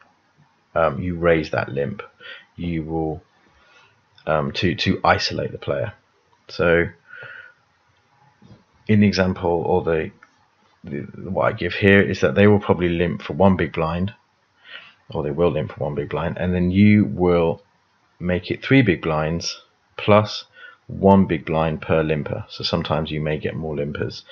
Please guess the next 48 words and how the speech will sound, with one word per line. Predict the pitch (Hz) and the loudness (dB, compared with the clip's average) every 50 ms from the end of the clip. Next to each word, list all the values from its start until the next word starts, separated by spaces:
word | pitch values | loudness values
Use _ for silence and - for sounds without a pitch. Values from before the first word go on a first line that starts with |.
| - - - - _ - | -18 -18 -18 -20 _ -2
but | 90 87 - - - | 2 2 2 0 0
for | - 98 | -2 2
this | 90 101 101 - - | 4 4 4 2 0
example, | - - - - 82 78 - - 73 73 76 | -8 -8 -8 -8 -8 -6 -6 -4 -4 -4 -4
we're | 78 82 73 | -4 -4 -2
just | - 85 80 - - - - _ _ _ - - - - _ | 0 -2 -2 -2 -4 -10 -14 _ _ _ -20 -20 -20 -20 _
saying | - - - 82 80 76 | -8 -4 -2 0 0 0
that | 73 62 60 | -2 -2 -2
there's | 76 76 - 76 | -4 -4 -2 0
one | 82 85 82 78 | 0 0 0 0
limper, | 78 76 76 69 - 71 65 64 - _ _ | -2 -6 -6 -6 -6 -6 -6 -6 -8 _ _
so | - - - 78 | -16 -12 -8 -6
we | 78 78 | -4 -4
would | 78 76 - | -4 -4 -4
make | 82 80 73 - - | -4 -6 -4 -4 -6
it | - - | -6 0
one | 87 101 107 107 | 2 4 4 4
big | 95 85 73 | 4 0 -2
blind | - 80 78 78 76 78 76 - _ - - - - - - _ _ _ - | -4 -6 -4 -4 -4 -6 -6 -10 _ -20 -20 -18 -18 -20 -20 _ _ _ -8
and | - 85 85 82 78 78 80 - - | -4 -2 -2 -2 -2 -4 -6 -8 -8
another | - 82 82 80 80 85 85 82 76 78 | -8 -8 -6 -4 -2 0 0 2 2 0
three | 78 - - - 80 80 78 | -2 -4 -6 -6 -4 -4 -4
big | - 76 67 - | -4 -6 -8 -6
blinds | 76 73 76 76 76 73 76 | -6 -4 -4 -4 -4 -6 -6
on | 71 73 | -6 -6
top | 73 80 - - | -6 -6 -6 -6
of | 73 | -4
that. | - 65 67 - - _ - - - - _ _ | -6 -6 -6 -8 -14 _ -20 -20 -20 -20 _ _
Now, | 85 85 | 0 0
I | 85 | 0
put | - - - 98 | 2 2 2 4
minimum | 113 113 110 101 101 95 92 | 6 6 6 6 6 4 4
in | 87 85 | 0 -2
brackets, | - - 85 - - - 85 78 67 - - - - | -2 -2 -2 -2 0 0 -2 -2 -2 -6 -10 -10 -8
and | 85 90 | -6 -2
the | 92 95 | 0 2
reason | 113 120 113 101 104 98 85 71 - - _ _ _ - | 4 4 4 4 2 0 0 -2 -6 -12 _ _ _ -6
I | - 82 | -4 -4
say | - - 107 101 90 | 0 2 2 2 2
that | 87 82 80 - | 2 -2 -4 -4
is | - 98 - - | -4 -6 -6 -4
that | 87 87 - | -4 -4 -2
if | 101 107 - | -2 -2 0
you | 113 117 113 | 2 2 4
have | 98 92 85 82 - | 4 2 0 0 0
an | - - - - | -4 -8 -8 -6
absolute | - - - - - - - 98 87 76 64 58 - | -6 -6 -6 -6 -6 -6 -4 -4 -4 -6 -6 -8 -10
station, | - - - 82 82 85 - - 69 69 80 - | -10 -6 -4 -4 -2 -2 -2 -4 -4 -6 -10 -12